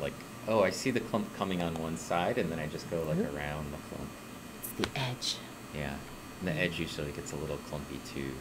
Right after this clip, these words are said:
Speaker 2: All right, so I'm gonna go to rotation. I'm gonna go back to zero. And it's gonna turn again. God, this still creeps me out.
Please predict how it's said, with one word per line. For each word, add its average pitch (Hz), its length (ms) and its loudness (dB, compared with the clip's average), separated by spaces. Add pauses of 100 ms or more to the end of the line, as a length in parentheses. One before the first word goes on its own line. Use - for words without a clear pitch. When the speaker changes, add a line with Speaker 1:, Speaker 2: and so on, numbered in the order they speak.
(100)
Speaker 2:
All 147 100 0
right, - 240 0
so - 300 4
I'm 151 100 4
gonna 196 160 8
go 170 100 4
to 147 100 6
rotation. 135 680 4
I'm 123 120 2
gonna 127 160 4
go 123 120 2
back 117 300 0
to 117 120 -2
zero. 113 480 4 (1040)
And 160 100 0
it's - 120 -4
gonna 202 180 10
turn 175 380 6
again. 123 440 4
God, - 220 -8
this - 100 -6
still - 280 2
creeps 226 340 2
me 180 80 2
out. 143 160 0